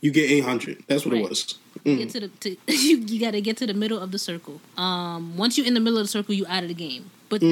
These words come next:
Speaker 1: Mm-hmm.
Speaker 2: those other people who are still in the game then had to get eight people to join. This game, there's no end to this game. This game is never ending. So if you get to the, to, if you just came in, right? Person that
Speaker 1: Right,
Speaker 2: brought you in
Speaker 1: right.
Speaker 2: is out, and you can't get eight people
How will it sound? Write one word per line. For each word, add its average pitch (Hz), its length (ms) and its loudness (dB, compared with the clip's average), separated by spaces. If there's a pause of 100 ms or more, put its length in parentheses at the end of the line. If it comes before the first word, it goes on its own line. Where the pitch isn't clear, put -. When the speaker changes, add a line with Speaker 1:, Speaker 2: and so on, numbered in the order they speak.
Speaker 1:
Mm-hmm. 135 320 2
Speaker 2:
those 208 280 -2
other 262 220 0
people 226 280 -2
who 196 160 -2
are 190 60 -2
still 262 240 0
in 220 80 2
the 202 80 2
game 175 340 -6 (140)
then 196 240 0
had 185 220 -2
to 190 60 -4
get 175 240 -2
eight 170 140 -4
people 170 320 -8
to 165 100 -6
join. 139 360 -12 (280)
This 277 260 0
game, 220 360 0
there's 277 200 0
no 233 240 4
end 226 200 2
to 226 80 -2
this 175 120 -4
game. 151 280 -12
This 220 160 -2
game 214 180 2
is 180 100 -4
never 185 260 -2
ending. 170 380 -6
So 208 160 0
if 226 160 -2
you 302 180 6
get 370 180 2
to 311 120 0
the, 233 220 -2 (120)
to, 196 400 -2
if 208 120 -10
you 285 200 4
just 311 200 0
came 254 260 0
in, 190 200 0
right? 208 320 -2 (180)
Person 254 280 0
that 226 80 2
Speaker 1:
Right, - 120 0
Speaker 2:
brought 254 180 2
you 220 140 0
in 127 80 4
Speaker 1:
right. - 120 6
Speaker 2:
is - 140 -6
out, 254 240 0 (300)
and 196 100 -2
you 247 200 8
can't 277 280 0
get 233 180 2
eight 220 180 -2
people 330 400 -2